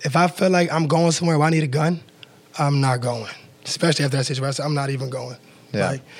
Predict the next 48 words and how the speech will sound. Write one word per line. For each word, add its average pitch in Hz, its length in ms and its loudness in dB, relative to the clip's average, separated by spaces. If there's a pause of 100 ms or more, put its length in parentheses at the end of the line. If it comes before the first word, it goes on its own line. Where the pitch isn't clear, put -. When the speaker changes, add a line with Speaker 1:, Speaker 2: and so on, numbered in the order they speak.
(320)
Speaker 1:
and 127 140 -4
honestly, 175 600 2
any, 143 920 -2 (220)
anywhere 180 460 2
at 143 160 2
night, 147 240 0
if 143 80 -2
I, 170 120 2
if 139 280 -6
I, 165 160 2
if 139 100 -2
I'm 180 120 2
sitting 156 180 -2
anywhere 165 180 0
at 160 60 2
night 160 120 2
in 151 60 0
Fayetteville, 165 480 0 (840)
I 143 100 2
feel 139 160 -2
like 127 100 0
something 127 200 -4
can 135 100 -4
happen. 131 340 -8 (460)
And 160 100 0
it's, - 320 -2 (800)
I 165 100 4
don't 175 120 4
wanna 147 120 4
think 139 200 -2
that 131 120 0
way. 131 100 2
I 139 40 4
don't 156 100 4
wanna 143 120 2
feel 156 180 0
that 143 80 2
way. 127 140 0
It's 131 80 0
just 127 140 -2
the 156 80 2
way 135 140 2
I, 131 220 0
the, 127 320 -8 (360)
the, 147 100 -4 (160)
so 143 260 0
it's 147 440 -2
just 135 300 -6